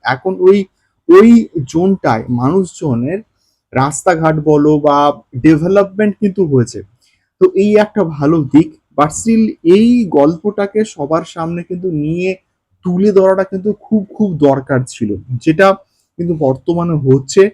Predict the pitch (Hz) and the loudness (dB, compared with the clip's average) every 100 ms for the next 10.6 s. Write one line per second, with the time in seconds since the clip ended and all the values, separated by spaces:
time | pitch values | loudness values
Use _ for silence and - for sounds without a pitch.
0 | _ _ _ - 151 180 160 - 180 214 | _ _ _ 0 2 2 0 -4 0 -2
1 | 208 202 214 233 214 - - 127 156 160 | -2 -2 2 2 0 -6 -12 -8 -4 0
2 | 214 202 202 190 196 196 170 170 175 - | 0 -2 -4 -4 -4 -4 -6 -4 -4 -4
3 | 180 165 202 190 185 190 147 131 139 151 | -8 -4 0 2 2 0 -2 -4 -4 -6
4 | 147 147 135 120 143 131 - 175 170 165 | -4 -2 -2 -4 -6 -8 -8 -8 -8 -10
5 | 139 139 175 151 156 185 - 208 208 - | -10 -8 -6 -6 -6 -8 -4 0 0 -2
6 | _ _ _ _ - 135 160 180 - 214 | _ _ _ _ 0 4 4 2 0 -2
7 | 214 - 147 143 185 165 139 131 190 185 | -2 -4 -4 -2 -2 -2 -6 -4 -4 -4
8 | - 151 165 - 160 160 170 170 143 139 | -4 -4 -4 -2 0 0 -2 -4 -2 -2
9 | 156 156 170 151 151 151 135 147 - 151 | -2 -4 -4 2 2 2 -2 -4 -2 -2
10 | 151 - _ - 87 76 | -2 -6 _ -8 -6 -8